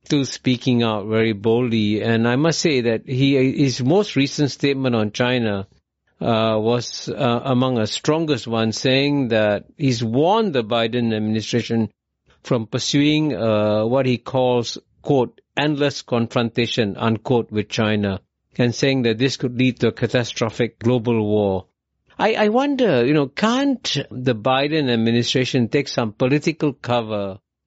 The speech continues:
from Henry Kissinger and say, "Actually, you know, we would really like to, you know, stand up to China, but guess what? You know, this wise man, Henry Kissinger, said, 'Okay, we've got other things to do.'" Is there any chance at all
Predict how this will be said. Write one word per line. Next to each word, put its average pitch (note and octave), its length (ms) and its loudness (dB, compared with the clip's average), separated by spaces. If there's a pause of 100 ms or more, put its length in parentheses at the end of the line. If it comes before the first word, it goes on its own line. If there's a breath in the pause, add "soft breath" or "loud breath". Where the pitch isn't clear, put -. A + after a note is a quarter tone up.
(160)
from B2+ 240 -2
Henry C3 320 0
Kissinger B2 680 0
and A2 140 0
say, B2 300 2
"Actually, B2 640 0
you A2 80 0
know, A2+ 300 -2
we C#3+ 200 0
would C#3 200 2
really D3 360 2
like C3 300 -2
to, A2+ 580 0
you B2+ 100 0
know, A2 320 -2
stand C#3+ 320 -2
up C#3 120 -2
to C3+ 80 -10
China, D#3 580 0 (480)
but B2+ 200 0
guess C3 280 0
what? A#2 300 0
You B2 60 0
know, A#2+ 260 2
this A#2 220 0
wise A#2+ 320 0
man, A#2 360 0
Henry A2+ 280 2
Kissinger, A2+ 500 0
said, A#2 220 0
'Okay, A#2 340 0
we've A2 180 0
got A2+ 160 2
other A#2 200 2
things A2+ 260 0
to B2 80 -6
do.'" A#2+ 320 0 (460)
Is E3+ 240 0
there D#4 340 0 (280)
any A#3+ 440 2
chance D3+ 560 0
at A2 140 2
all A#2 540 0